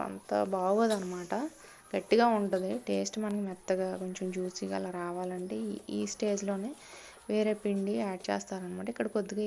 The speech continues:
యాలకుల పౌడర్ కూడా యాడ్ చేసి నేను ఇక్కడ ఉండల కింద చేసుకున్నాను. యాక్చువల్‌గా నేను ఈ వీడియో పెట్టాలని అనుకోలేదండి, కాకపోతే ఇది ఒక ఎక్స్పెరిమెంట్, తెలియని వాళ్ళకి తెలుస్తుంది కదా, ఇలా చేసినా రాదని అన్నది. మనకి చాలా వీడియోస్లో ఇదే ప్రాసెస్లో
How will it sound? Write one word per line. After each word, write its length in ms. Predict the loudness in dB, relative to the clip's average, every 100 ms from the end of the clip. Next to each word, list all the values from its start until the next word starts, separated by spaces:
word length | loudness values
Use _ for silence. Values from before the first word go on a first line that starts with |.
| 0
యాలకుల 360 | -2 -4 -6 -2
పౌడర్ 300 | 2 2 0 0
కూడా 140 | -2 -2
యాడ్ 160 | -6 -4 -2
చేసి 200 | -2 -4
నేను 140 | -6 -6
ఇక్కడ 140 | -4 -4 -2
ఉండల 220 | -2 -2 0
కింద 120 | 0 0
చేసుకున్నాను. 580 | -2 -2 -4 -4 -4 -6 -8 -14 -14 -6 4
యాక్చువల్‌గా 360 | 4 6 2 2
నేను 140 | 2 2
ఈ 20 | 4
వీడియో 240 | 4 2 4
పెట్టాలని 460 | 2 2 0 2 0
అనుకోలేదండి, 540 | -2 2 2 2 0 -2 -2
కాకపోతే 300 | -2 -2 -2 0
ఇది 80 | 0
ఒక 80 | 0 -4
ఎక్స్పెరిమెంట్, 600 | -6 -4 -2 0 2 2 2 0 -2
తెలియని 400 | -2 0 0 0
వాళ్ళకి 240 | 0 -2 -2
తెలుస్తుంది 400 | -4 -4 -2 0 2
కదా, 140 | 0 -2 -2
ఇలా 120 | -4 -2
చేసినా 320 | -4 -4 -6 -8 -10 -18 -18 -18 -8 -2
రాదని 480 | 2 2 2 2 0
అన్నది. 280 | -2 -4 -4 -4
మనకి 240 | -2 -2 -2 -2
చాలా 240 | 0 2 4
వీడియోస్లో 500 | 4 4 2 0 0 0 0 0
ఇదే 180 | 2 0 2
ప్రాసెస్లో 520 | 0 0 -4 -4 -2